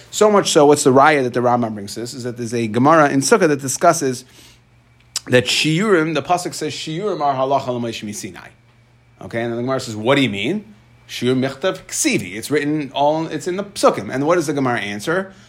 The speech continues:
"No, it's just an asmachta." Okay, so we see here that when the Gemara has a, f-, fails to connect the halacha that we know, so asmachta he's holding is halacha Moshe Sinai. When the, when, when the Gemara fails to connect the psukim to,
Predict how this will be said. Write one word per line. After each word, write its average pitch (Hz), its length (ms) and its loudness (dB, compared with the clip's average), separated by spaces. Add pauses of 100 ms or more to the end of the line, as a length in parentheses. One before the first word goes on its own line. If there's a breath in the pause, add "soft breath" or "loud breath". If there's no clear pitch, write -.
"No, 175 200 4
it's 160 100 -2
just 170 160 -4
an 147 60 -2
asmachta." 123 640 -4 (440 soft breath)
Okay, 143 140 -2
so 147 160 -2
we 151 80 0
see 247 240 -4
here 185 360 2
that 147 200 2
when 160 140 0
the 156 60 0
Gemara 202 320 0
has 160 200 -2
a, - 20 -4
f-, - 220 -14 (100)
fails 233 520 0
to - 120 -20
connect 151 500 -4
the 127 60 -6
halacha 139 600 -2
that 135 200 0
we 151 220 0
know, 143 580 2 (1040 soft breath)
so - 120 -6
asmachta 151 540 0
he's 120 200 -4
holding 117 320 -4
is 110 120 -6
halacha 113 200 -6
Moshe 104 240 -10
Sinai. 107 220 -10
When 139 140 -2
the, 143 120 0
when, 147 280 -4 (240 loud breath)
when 156 140 -2
the 160 80 2
Gemara 208 240 2
fails 214 560 2
to - 100 -6
connect 160 480 -2
the 123 80 -4
psukim 98 540 -4 (300)
to, 123 220 4